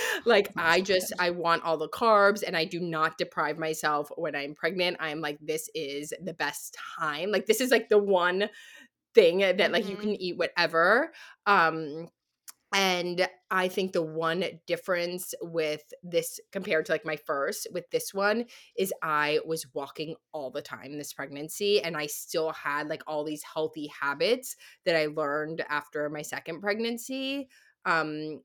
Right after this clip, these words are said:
Speaker 1: so my first pregnancy, like, I don't even know how I lost the weight, I probably did some crash diet, and, like,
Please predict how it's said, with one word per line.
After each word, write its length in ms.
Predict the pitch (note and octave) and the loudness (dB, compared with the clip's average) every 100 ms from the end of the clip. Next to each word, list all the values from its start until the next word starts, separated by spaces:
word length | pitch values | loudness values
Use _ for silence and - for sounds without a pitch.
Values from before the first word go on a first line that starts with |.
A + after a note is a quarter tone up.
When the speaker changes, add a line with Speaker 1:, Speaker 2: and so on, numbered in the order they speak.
| - | -14
Speaker 1:
so 400 | - E3+ D#3+ - | 2 4 4 2
my 160 | E3+ E3 | -2 2
first 300 | A#3 A#3 B3 | 4 2 2
pregnancy, 520 | A3+ G#3 G#3 A3 F#3+ | 0 -2 -2 -2 0
like, 200 | D#3+ - | 0 0
I 60 | E3+ | 0
don't 160 | F3 G3+ | 0 0
even 260 | F3+ D#3+ | -2 -2
know 180 | D#3 C#3+ | -2 -2
how 180 | D#3 D3 | -2 -2
I 100 | D3 | -2
lost 280 | D3 C#3+ - | -4 -6 -8
the 80 | C#3+ | -8
weight, 200 | C3+ C#3 | -8 -8
I 60 | |
probably 260 | C#3+ D3 D3 | -4 -2 -2
did 140 | D3 | -4
some 140 | D3+ D#3+ | -6 -4
crash 340 | C#3+ C#3 - | -4 -4 -6
diet, 420 | C#3+ C3+ C#3+ D3 D3 | -6 -6 -4 -4 -4
and, 320 | D3 C#3 D3 - - - | -6 -6 -14 -16 -12 -4
like, 160 | D#3+ | -4